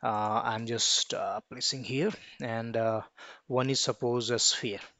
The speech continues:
right? So what we are going to do, uh, we are going to, uh, let's see how many edges we were having.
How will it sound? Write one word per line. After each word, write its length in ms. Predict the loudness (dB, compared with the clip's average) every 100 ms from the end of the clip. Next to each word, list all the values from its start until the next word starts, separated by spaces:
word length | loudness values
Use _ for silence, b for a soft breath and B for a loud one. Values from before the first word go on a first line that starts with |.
| _ _ _ -4
right? 200 | -2 -2 -8 B B B 0
So 240 | 2 2 -2 _ -4
what 220 | -2 6
we 120 | 6
are 80 | 8
going 220 | 4 0
to 120 | -2
do, 240 | -2 -4 -6 -8
uh, 380 | -4 -2 -2 -2 -6 2
we 140 | 6
are 100 | 6
going 220 | 4 0
to, 400 | 0 0 2 0 -2 -4
uh, 720 | -2 -2 -2 -4 -4 -4 -4
let's 460 | -4 -2 -2 2 2
see 380 | 0 -2 -2 -2
how 300 | 0 -2 -2
many 260 | -6 -8 -4
edges 440 | -4 0 -2 -2
we 120 | -4
were 180 | -2 -2
having. 460 | -2 -4 -4 -8